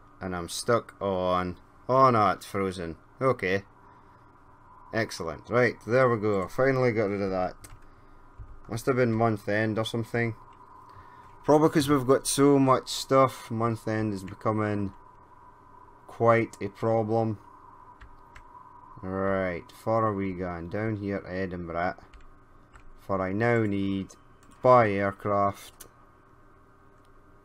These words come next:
Uh, one, two, three. Set all line one. But line one is actually E D I slash,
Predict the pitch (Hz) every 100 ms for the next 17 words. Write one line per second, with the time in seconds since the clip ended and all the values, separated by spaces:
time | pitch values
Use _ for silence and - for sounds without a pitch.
0 | - _ - 92 90 92 90 90 90 90
1 | 92 92 92 110 113 113 101 - 92 85
2 | - 101 98 98 98 95 - - - -
3 | - - - - _ _ - - _ -
4 | - - - - 131 - - 107 107 104
5 | 104 104 101 98 - - - _ - -
6 | - 98 101 95 90 98 120 131 131 131
7 | 127 113 - - - - - - - 101
8 | 85 120 147 147 123 120 117 113 90 101
9 | 95 101 101 - 104 98 98 95 95 -
10 | - - - - - - - - - -
11 | - - - - - 123 120 101 101 98
12 | 95 95 95 98 - - - - 90 87
13 | 87 -